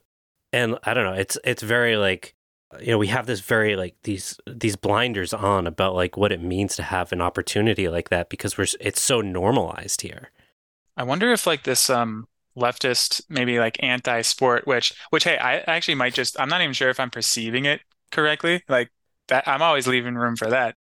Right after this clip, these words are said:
Speaker 2: But maybe, is it, like, the, is it seen as too individualistic? Like, is that maybe just, like, a predilection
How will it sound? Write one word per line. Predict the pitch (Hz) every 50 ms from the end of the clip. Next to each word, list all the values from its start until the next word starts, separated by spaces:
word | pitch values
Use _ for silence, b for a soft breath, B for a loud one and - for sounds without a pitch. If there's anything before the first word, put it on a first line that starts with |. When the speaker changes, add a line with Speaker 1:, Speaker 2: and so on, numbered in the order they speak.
| _ _ _ _ _ _ _ _ _ _ _ _ _ _ -
Speaker 2:
But | 156 147 139
maybe, | 139 143 156 160 185 180 180 175 175 156
is | 160 143 151
it, | -
like, | - 143 139
the, | - 139 131 127 123 123 - _ _ -
is | 147 139
it | 143 -
seen | - 170 170
as | 165 139 -
too | - - 156 151
individualistic? | 147 143 139 143 131 139 131 135 131 123 117 113 120 - - 240 240 - - - - _ _
Like, | - 143 123 120 117 - - - - _ _ _ _ -
is | 131 127 127
that | - 127 127 -
maybe | 135 135 135 135 131
just, | 123 135 -
like, | - 127 117
a | 123
predilection | - - - - 135 131 143 151 151 151 151 - - 165 165 160 165 -